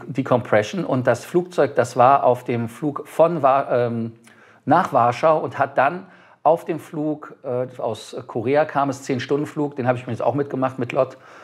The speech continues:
auch in, vielleicht im selben Flieger, wer weiß es, ähm, haben eine Notlandung gemacht, wo dann natürlich auch zehn Feuerwehrtrucks hingefahren sind und geguckt haben, dass da auch wirklich nichts brennt,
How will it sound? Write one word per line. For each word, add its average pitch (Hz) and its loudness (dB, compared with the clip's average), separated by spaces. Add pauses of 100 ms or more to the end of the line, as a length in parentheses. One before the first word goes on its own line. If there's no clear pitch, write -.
(160)
auch 120 4
in, 120 -4
vielleicht 123 2
im 156 -2
selben 170 -4
Flieger, 170 -4
wer 104 2
weiß 120 0
es, 175 -10 (600)
ähm, 143 8
haben 139 6
eine 139 6
Notlandung 151 4
gemacht, 143 4
wo 131 4
dann 139 4
natürlich 123 2
auch 120 4
zehn 135 0
Feuerwehrtrucks 123 4
hingefahren 120 0
sind 113 -6
und 107 -8
geguckt 107 -4
haben, 110 0
dass 107 -2
da - 0
auch 101 -4
wirklich 104 -6
nichts 110 -6
brennt, 107 0